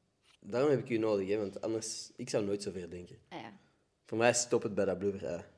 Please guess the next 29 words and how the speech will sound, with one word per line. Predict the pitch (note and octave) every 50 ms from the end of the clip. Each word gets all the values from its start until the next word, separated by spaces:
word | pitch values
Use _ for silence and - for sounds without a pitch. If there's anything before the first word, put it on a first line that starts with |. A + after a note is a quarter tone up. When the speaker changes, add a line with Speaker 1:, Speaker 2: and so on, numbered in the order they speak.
| _ _ _ _ _ _ _ _ _ _ _
Speaker 1:
En | A2+ G#2+
de | G#2+
vork. | F#2 G2 G2+ F2+ E2+ E2 - - - - _ _ _ _ _ _ _ _ _ _ _ _
Speaker 2:
Ja, | _ A#3+ B3+ A#3 -
bij | G#3+ B3+
mij | A3+ A3+ B3 D4+ D4+
begint | A3 A#3+ G#3+ A#3 C#4 C#4+
het | D4+ D#4 D4 - - -
wanneer | A#3+ G#3+ A3 A3+
ik | A3 A3
in | A#3
de | G#3 G3 F#3
winkel | F3 G#3+ A3+ A3+ A3+ A3+ F3+
loop. | F3+ F3+ F3 F3+ - - -
Speaker 1:
Mhm. | - G3 F#3 F3 E3 - - -
Speaker 2:
En | -
ik | B3+ B3
zie | - - D4 D4+
gewoon | C#4 D#4+ D4 C4+ B3
dingen | G3 G#3+ A3 A3+ A3
en | G#3 G3
denk | G3 G3+ G3+
van, | - - G3+ G3 G3 G3 G3 - _ _ _ _ _ _ _
"Ja, | - - - - _ _ _ _ _ _ _ _ _ _ _ _ _ _ _ _ _ _ _ _
dat | - G#3
gaat | G#3 G#3 F#3+ F3
goed | F#3+ F3
gaan." | F3+ F3 E3+ F3 F3+ F3+ -
Speaker 1:
Ja. | - F#3 -